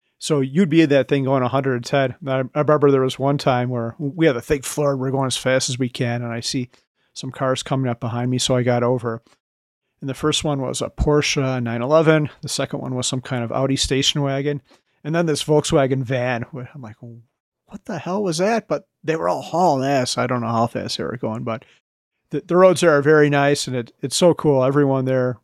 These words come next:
like, really knows how to drive and aren't dicks like sometimes they are here on American roads. Like, uh, I didn't know that a right turn on red was not allowed. I'm just like, "Ah, America, I can make a right turn on a red." And I went to attempt that, and someone will, will gently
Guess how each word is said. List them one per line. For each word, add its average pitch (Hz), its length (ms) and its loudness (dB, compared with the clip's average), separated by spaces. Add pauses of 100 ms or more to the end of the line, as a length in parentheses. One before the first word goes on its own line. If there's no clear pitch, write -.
like, 120 300 -10
really 147 220 4
knows 123 180 0
how 127 120 2
to 117 100 2
drive 113 400 -4
and 101 140 -12 (480)
aren't 117 340 -14
dicks - 380 -12
like - 180 -16
sometimes 110 680 -8
they 107 140 -6
are 107 180 -4
here 113 400 -6
on 120 240 -8
American 120 420 -2
roads. 110 400 -4
Like, 107 260 -10
uh, 107 120 -8 (880)
I 175 120 0
didn't 190 200 6
know 175 200 6
that 151 200 4
a 120 120 0
right 143 300 2
turn 156 380 0
on 123 260 -4
red 143 300 0 (100)
was 127 240 -6
not 123 340 -4
allowed. 120 380 -2
I'm 113 140 -8
just - 160 -8
like, 208 140 -4
"Ah, 466 320 2
America, 233 420 -2
I 202 80 -6
can 220 120 -6
make 196 140 -4
a 160 40 -2
right 160 160 2
turn 160 200 -2
on 143 100 2
a 131 100 -2
red." 135 280 2
And 123 120 -8 (420)
I 143 80 -6
went 143 200 0
to 147 100 2
attempt 127 380 -2
that, 117 180 0
and 123 120 -4
someone 233 360 0
will, 156 300 2
will 151 140 4
gently 151 640 2